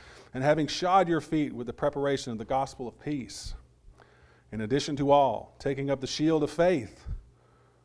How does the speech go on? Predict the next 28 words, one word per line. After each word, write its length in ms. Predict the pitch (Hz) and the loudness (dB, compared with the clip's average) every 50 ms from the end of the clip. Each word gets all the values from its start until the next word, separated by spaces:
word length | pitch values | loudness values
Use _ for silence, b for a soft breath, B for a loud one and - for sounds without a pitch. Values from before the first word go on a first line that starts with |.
| b b b b b _ _ _ _ | b b b b b _ _ _ _
with 200 | 135 143 151 147 | -2 -2 -2 0
which 300 | 139 147 156 151 - - | 0 -2 -2 -2 -4 -12
you 160 | - 143 135 | -8 -4 -2
will 100 | 127 127 | -2 -2
be 140 | 120 123 120 | -2 -2 -2
able 220 | 120 131 139 139 131 | 0 0 -2 -2 -4
to 160 | - 127 117 | -4 -6 -6
extinguish 580 | 110 - - - 147 147 151 147 143 135 - - | -6 -8 -8 -6 -4 -2 -2 -2 -2 -4 -6 -4
all 300 | - 135 143 151 156 156 | -2 2 4 4 4 2
the 80 | 151 | 0
flaming 400 | 143 - - 151 147 151 151 143 | -2 -4 -6 -4 -2 -2 -4 -4
missiles 420 | 143 147 143 - - 123 110 110 104 | -4 -6 -6 -8 -10 -12 -12 -12 -12
of 140 | 117 113 117 | -14 -12 -12
the 180 | 120 117 - | -14 -12 -12
evil 280 | 123 123 113 120 113 113 | -12 -12 -10 -12 -10 -10
one. 400 | 113 123 117 110 98 92 104 104 b b b b b b b b b b b b b b b _ _ _ _ _ _ _ _ _ b b b b b b b b b b b b b | -8 -8 -8 -8 -10 -12 -18 -20 b b b b b b b b b b b b b b b _ _ _ _ _ _ _ _ _ b b b b b b b b b b b b b
And 80 | - - | -12 -2
take 180 | - 131 131 | -2 -2 0
the 80 | 120 123 | 2 4
helmet 240 | 135 143 147 151 147 | 4 4 6 4 2
of 60 | 131 | 0
salvation 720 | - 151 147 143 131 139 135 135 131 - - 113 95 90 101 | 2 4 4 6 6 4 2 2 0 -2 -6 -10 -12 -12 -10
and 120 | 117 120 117 | -8 -6 -6
the 60 | 120 | -4
sword 400 | - - - 165 160 170 180 180 | -6 -4 -4 0 2 2 4 2
of 80 | 175 165 | 2 0
the 60 | 165 | -2
Spirit, 600 | - - - 156 151 147 147 143 143 143 - | -6 -6 -4 -2 -2 0 0 0 -2 -2 -6